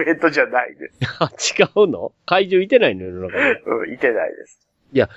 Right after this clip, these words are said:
Speaker 2: そんなんが、もうな、ほら、なんていうの、何の気持ちもなく壊してる街っていうのが嫌なんですよ。
Speaker 1: うん。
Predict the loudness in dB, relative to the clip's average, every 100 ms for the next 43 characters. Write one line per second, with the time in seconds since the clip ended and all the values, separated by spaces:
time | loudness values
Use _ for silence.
0 | -14 4 6 10 10 8 6 6 6 4
1 | 4 4 4 4 6 6 4 4 4 6
2 | 8 8 6 6 8 6 8 6 6 4
3 | 4 4 4 6 6 6 6 6 8 6
4 | 4 0 -2 4 6 6 4 4 -4 -10
5 | -20 -20 _ _ _ -4 -2 -2